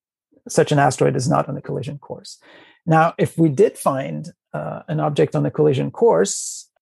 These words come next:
there are things we can do. So this is an interesting aspect of the impact hazard. It's the only natural hazard that we can actually prevent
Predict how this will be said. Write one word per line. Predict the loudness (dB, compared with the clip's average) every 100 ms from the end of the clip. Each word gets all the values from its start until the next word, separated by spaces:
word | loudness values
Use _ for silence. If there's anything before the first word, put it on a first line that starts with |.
| _
there | -2 2 4 4
are | 4 4 2 -2 _ _ _ 2
things | 4 6
we | 4
can | 2 2
do. | 4 2 2
So | -4 -4
this | -2 -2
is | -4 -6
an | -4
interesting | -6 -6 -8 -8 -6
aspect | -6 -6 -8 -8 -10
of | -10
the | -8 -10 -6 -4
impact | 0 0 -2 0
hazard. | 0 0 0 -4 -8 -16 _ _
It's | -4
the | 2 4
only | 4 4
natural | 4 2 -2 -4
hazard | -2 -2 -4 -8 -10 -12 -4
that | -2
we | 0
can | 2
actually | 2 0 -2 -2
prevent | 0 2 0 -2 -12